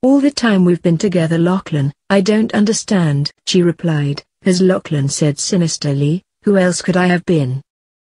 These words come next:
A soap boss is setting the stage for Belle to completely turn the tables on her boyfriend and murder him instead? Lachlan locked the door, but if she's determined enough, Belle could smash through her confines and render him unconscious with another weapon,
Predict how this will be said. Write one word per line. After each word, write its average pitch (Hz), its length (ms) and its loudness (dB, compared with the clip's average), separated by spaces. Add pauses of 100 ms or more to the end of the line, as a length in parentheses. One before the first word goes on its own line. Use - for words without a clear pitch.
(200)
A 170 120 -2
soap 160 360 -2 (100)
boss 170 220 -2
is 139 220 -2
setting 170 380 -2
the 156 100 -4
stage 165 400 -2
for - 160 -2
Belle 160 280 -2
to 185 100 -4
completely 185 640 -2
turn 175 400 -2
the 151 80 -2
tables 147 500 0
on 160 160 0
her 180 220 0
boyfriend 180 580 0
and 180 240 4
murder 196 320 2
him 185 220 0
instead? 185 580 -2 (920)
Lachlan 185 460 0
locked 208 360 -4
the 156 100 -4
door, 147 420 -2 (140)
but 190 160 0
if 196 160 -2
she's 160 420 0
determined 208 580 0
enough, 196 380 0
Belle 233 220 0
could 202 240 -2
smash 165 440 -2
through 156 260 0
her 156 140 0
confines 160 640 -2
and 185 180 0
render 180 380 0
him 156 340 0
unconscious 180 720 0
with 170 140 0
another 180 320 2
weapon, 160 480 -2